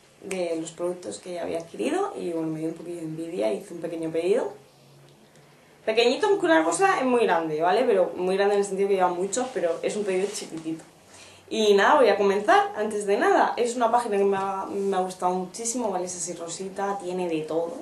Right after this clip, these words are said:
de todo, sobre todo decoración de uñas. Pero bueno, como a mí la decoración de uñas mejor dejársela a otra persona que tenga más maña, me pedí un poquito de maquillaje,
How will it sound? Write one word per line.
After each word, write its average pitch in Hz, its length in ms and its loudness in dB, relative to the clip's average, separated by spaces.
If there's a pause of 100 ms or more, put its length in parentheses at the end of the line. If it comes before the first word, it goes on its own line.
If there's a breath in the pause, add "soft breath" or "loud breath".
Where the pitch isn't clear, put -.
de 190 180 -4
todo, 190 240 0
sobre 185 260 -4
todo 190 220 -2
decoración 190 520 -2
de 180 120 -2
uñas. 190 340 -4 (1120 loud breath)
Pero 349 240 6
bueno, 190 240 4
como 196 180 2
a 226 80 4
mí 285 160 0
la 294 140 4
decoración 254 400 -2
de 247 60 -2
uñas 214 580 0
mejor 214 500 0
dejársela 196 320 -2
a 196 40 0
otra 190 120 -4
persona 196 280 0
que 196 60 -2
tenga 185 200 -4
más 180 140 -4
maña, 208 460 -2
me 196 140 0
pedí 190 140 0
un 208 80 -2
poquito 214 240 -4
de 254 60 0
maquillaje, 165 640 -4